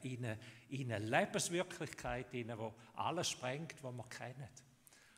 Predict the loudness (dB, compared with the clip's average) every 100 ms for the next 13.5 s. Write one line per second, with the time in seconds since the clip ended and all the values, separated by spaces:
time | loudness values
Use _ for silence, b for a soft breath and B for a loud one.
0 | B -6 -2 0 2 2 6 6 4 2
1 | -2 0 2 2 4 2 2 -2 -8 -10
2 | -8 -4 -4 -6 -12 -20 _ -12 B B
3 | B 10 12 12 12 12 12 12 8 8
4 | 12 12 12 10 8 6 4 4 2 2
5 | 4 6 6 4 -2 -4 -2 2 4 6
6 | 4 2 -4 -4 -4 B B B -2 0
7 | 4 6 6 6 2 0 0 2 0 -2
8 | -2 -4 -4 0 6 8 8 6 2 -2
9 | B B 2 6 6 6 4 8 8 6
10 | 0 -2 4 6 6 6 6 4 B B
11 | B B B 4 6 8 8 6 6 6
12 | 4 0 4 6 8 6 4 2 4 4
13 | 0 0 4 4